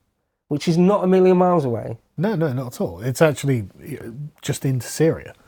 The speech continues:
Speaker 1: Yeah,
Speaker 2: Um,
Speaker 1: modern
Speaker 2: near,
Speaker 1: Syria.
Speaker 2: yeah, near, near, sorry?
Speaker 1: Yeah, modern Syria,
Speaker 2: Yeah,
Speaker 1: yeah,
Speaker 2: yeah, yeah,
Speaker 1: yeah.
Speaker 2: yeah, yeah, yeah. In what's modern Syria, but
Speaker 1: Yeah.
Speaker 2: like, you know, a little bit east of Antioch, basically. It's not far. But, um, what, one thing that's interesting about, again, the Mongols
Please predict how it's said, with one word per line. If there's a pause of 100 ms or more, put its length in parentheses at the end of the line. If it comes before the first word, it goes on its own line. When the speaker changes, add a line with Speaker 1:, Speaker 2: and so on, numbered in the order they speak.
(340)
Speaker 1:
Yeah,
Speaker 2:
Um,
Speaker 1:
modern
Speaker 2:
near,
Speaker 1:
Syria.
Speaker 2:
yeah,
near,
near,
sorry? (380)
Speaker 1:
Yeah,
modern
Syria,
Speaker 2:
Yeah,
Speaker 1:
yeah,
Speaker 2:
yeah,
yeah,
Speaker 1:
yeah.
Speaker 2:
yeah,
yeah, (160)
yeah.
In
what's
modern
Syria,
but
Speaker 1:
Yeah.
Speaker 2:
like,
you
know, (720)
a
little
bit
east
of
Antioch,
basically.
It's
not
far. (440)
But,
um, (100)
what,
one
thing
that's
interesting
about,
again,
the
Mongols